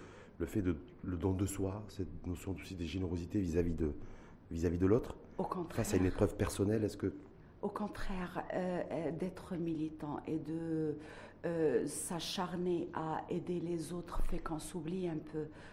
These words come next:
Speaker 2: Tout au contraire. Euh, j'ai dû, pour, euh, cette période de maladie,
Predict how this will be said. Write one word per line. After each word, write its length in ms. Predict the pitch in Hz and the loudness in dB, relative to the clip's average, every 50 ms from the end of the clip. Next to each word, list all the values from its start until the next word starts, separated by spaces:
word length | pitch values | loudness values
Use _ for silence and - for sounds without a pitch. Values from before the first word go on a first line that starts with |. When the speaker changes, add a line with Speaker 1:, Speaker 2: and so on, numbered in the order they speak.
| - - - | -16 -16 -10
Speaker 2:
Tout 240 | - 170 - - | -10 -8 -6 -6
au 40 | 165 | -6
contraire. 680 | - - 160 151 156 - - - - 147 147 143 - - - - - - - - - - | -4 -2 -2 -2 -2 -4 -6 -8 -8 -6 -6 -8 -8 -12 -14 -14 -16 -16 -16 -12 -4 -2
Euh, 200 | 160 165 160 - - | 0 2 2 2 2
j'ai 500 | 165 - - 175 175 165 165 165 160 160 | 0 -4 -2 -2 0 2 2 2 2 0
dû, 260 | 135 139 170 180 165 | 0 -2 -4 -4 -4
pour, 800 | - - 160 160 156 160 156 156 156 156 151 95 - - - - - - - - - 156 | -6 -6 -8 -6 -4 -2 -2 -2 -2 -2 -2 -4 -4 -6 -6 -8 -8 -10 -10 -8 -4 -2
euh, 300 | 156 151 147 147 147 143 143 - - - - - - - - 117 143 | 0 0 2 2 0 0 -2 -6 -10 -12 -12 -12 -10 -6 -4 -4 -4
cette 320 | - - - - - - - | 2 2 2 2 2 -4 -4
période 460 | - 175 165 180 196 185 180 160 127 | -4 -4 -2 0 0 0 0 -2 0
de 80 | - 165 | 0 2
maladie, 640 | 160 160 151 151 156 160 156 147 147 170 185 180 | 2 4 4 4 4 2 2 2 0 -4 -4 -6